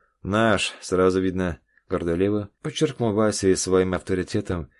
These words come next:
пресёк шуточки в зародыше. Участковый, который знал, куда ехать и как подъезжать,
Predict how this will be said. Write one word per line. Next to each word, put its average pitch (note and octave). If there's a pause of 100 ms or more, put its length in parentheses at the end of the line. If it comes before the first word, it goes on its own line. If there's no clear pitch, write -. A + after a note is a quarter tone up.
(100)
пресёк C3
шуточки -
в F2
зародыше. F#2 (880)
Участковый, D3+
который C3+
знал, B2+
куда G#2+
ехать A2+
и F#2+
как -
подъезжать, F#2